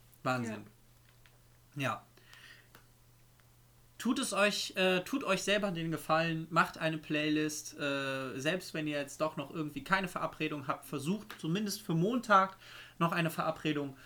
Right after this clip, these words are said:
Speaker 1: ähm, noch eine Verabredung hinzukommen, Karneval zu feiern. <clears throat> Und ja,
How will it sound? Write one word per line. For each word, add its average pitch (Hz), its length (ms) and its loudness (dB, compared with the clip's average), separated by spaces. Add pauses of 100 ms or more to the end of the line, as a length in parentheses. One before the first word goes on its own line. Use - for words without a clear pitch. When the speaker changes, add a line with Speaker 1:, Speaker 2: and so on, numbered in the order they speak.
(280)
Speaker 1:
ähm, 135 540 2
noch 139 180 -4
eine 143 180 -2
Verabredung 135 540 -2
hinzukommen, 165 680 0
Karneval 160 560 0
zu 151 160 -4
feiern. 139 600 0 (720)
<clears throat> - 600 4 (1080)
Und 135 460 -2 (100)
ja, 156 280 0